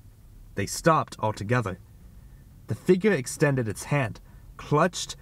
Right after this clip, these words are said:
nothing, and shook its arm vigorously. It withdrew the arm, extended it again,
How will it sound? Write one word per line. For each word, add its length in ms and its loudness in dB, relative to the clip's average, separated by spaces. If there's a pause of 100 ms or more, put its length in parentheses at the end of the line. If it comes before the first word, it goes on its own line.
(120)
nothing, 500 0 (300)
and 140 -4
shook 320 2
its 120 -2
arm 360 -2
vigorously. 640 -2 (380)
It 80 -2
withdrew 520 2
the 180 0
arm, 280 0 (320)
extended 520 2
it 140 -4
again, 460 -2